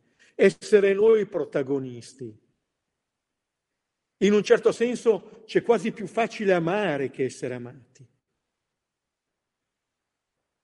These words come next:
E essere amati magari laddove noi facciamo fatica ad amarci.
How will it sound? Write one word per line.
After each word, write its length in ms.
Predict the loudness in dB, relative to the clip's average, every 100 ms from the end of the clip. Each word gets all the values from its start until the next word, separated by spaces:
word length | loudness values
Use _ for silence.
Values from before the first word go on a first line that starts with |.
| _ _ _
E 120 | 4
essere 360 | 4 2 -6
amati 440 | -6 -6 -8 -10 -8
magari 580 | -6 -4 -4 -4 -8 -12 -20 _
laddove 500 | -2 2 2 2 -4
noi 600 | -2 0 0 -4 -8 -14 _ _ _ _
facciamo 500 | _ -8 -4 -4 -4
fatica 580 | -6 -8 -10 -14 -6 -4
ad 80 | -4
amarci. 800 | -6 -8 -10 -16 -20 -20 -20